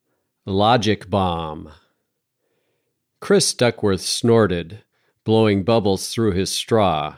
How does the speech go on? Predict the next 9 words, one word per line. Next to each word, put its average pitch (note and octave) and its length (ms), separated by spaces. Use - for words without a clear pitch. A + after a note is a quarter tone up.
into A2 340
his F2+ 180
gourmet F#2 480
iced F2 400
tea. E2+ 500
"You G2+ 240
what?" G#2 600
he G#2 200
demanded. A2 720